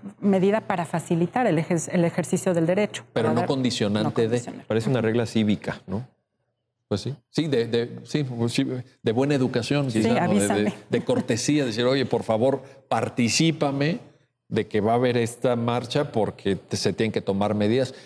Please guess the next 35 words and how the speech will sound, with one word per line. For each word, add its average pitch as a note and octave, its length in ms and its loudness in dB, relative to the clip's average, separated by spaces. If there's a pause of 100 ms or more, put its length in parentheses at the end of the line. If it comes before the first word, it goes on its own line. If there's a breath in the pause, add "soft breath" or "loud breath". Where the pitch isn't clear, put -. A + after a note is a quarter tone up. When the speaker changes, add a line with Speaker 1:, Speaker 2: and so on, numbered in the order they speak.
(140 loud breath)
Speaker 2:
Pero C3+ 160 0
incluso, G3+ 540 0
y, C#3 260 0
y C#3 80 4
esto D#3 200 0
a - 20 2
veces F3 260 2
se - 80 0
olvida, B2 360 2
¿eh? G3+ 80 -2 (840)
Ya A#2 100 0
ustedes B2 260 2
lo B2 120 4
mencionaron A2+ 320 0
muy A#2 100 2
bien, B2 160 0 (220 loud breath)
incluso D3 340 2
en G#3+ 80 -2
protección D3+ 540 -2
de B2 180 2
los A2+ 220 2
propios F#3 340 -2
manifestantes. E3+ 760 -2 (260)
Speaker 1:
Sí. - 120 -4
Speaker 2:
Porque C#3 180 0
uno D3 120 2
dice, C3+ 220 0
no, E3 240 0
avisen D3+ 400 2
para C3 180 0
que B2 140 0
protejan D#3 420 0
a D3 60 2
los B2+ 180 2
demás C#3+ 480 -2